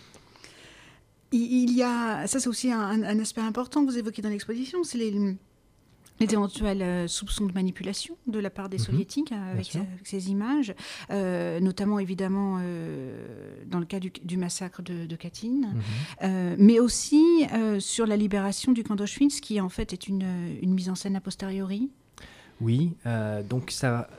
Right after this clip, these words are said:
Speaker 2: me permet d'ailleurs de, de revenir sur une des spécificités de, de l'exposition, euh, pour essayer que les, que les auditeurs s'en, s'en, s'en fassent une idée. Euh, on présente non seulement ces films, il y a, euh, des panneaux avec le texte des,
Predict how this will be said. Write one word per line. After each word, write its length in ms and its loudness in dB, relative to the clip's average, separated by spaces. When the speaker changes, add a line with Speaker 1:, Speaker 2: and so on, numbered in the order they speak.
Speaker 2:
me 140 0
permet 240 2
d'ailleurs 280 4
de, 260 4
de 120 2
revenir 380 6
sur 160 4
une 80 6
des 80 4
spécificités 640 2
de, 280 4
de 100 2
l'exposition, 720 2
euh, 460 -2
pour 160 4
essayer 400 4
que 80 -4
les, 640 -6
que 100 -10
les 220 -6
auditeurs 400 2
s'en, 420 -4
s'en, 460 -12
s'en 220 -14
fassent 220 -2
une 100 6
idée. 320 6
Euh, 180 -2
on 60 4
présente 300 6
non 80 6
seulement 280 6
ces 140 2
films, 380 2
il 200 -4
y 80 -4
a, 380 0
euh, 320 -4
des 140 -4
panneaux 320 2
avec 240 -2
le 80 -6
texte 340 -6
des, 240 -8